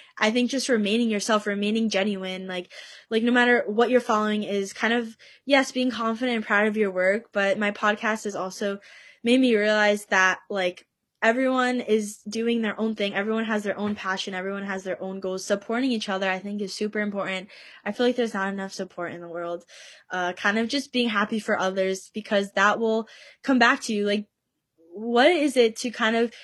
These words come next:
be, like, jealous of others and kind of, like, "Oh, like, they have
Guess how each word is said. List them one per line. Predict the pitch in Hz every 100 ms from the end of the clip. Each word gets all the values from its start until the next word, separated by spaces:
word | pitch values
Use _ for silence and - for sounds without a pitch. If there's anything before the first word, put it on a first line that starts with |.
| - _ -
be, | 247 240
like, | 226 214
jealous | 220 240 240
of | 233
others | 214 214 214 208
and | 208 202 -
kind | - 208
of, | 208 208
like, | 202 - - - _ _ -
"Oh, | 220 214
like, | 208 208
they | 226
have | 240 226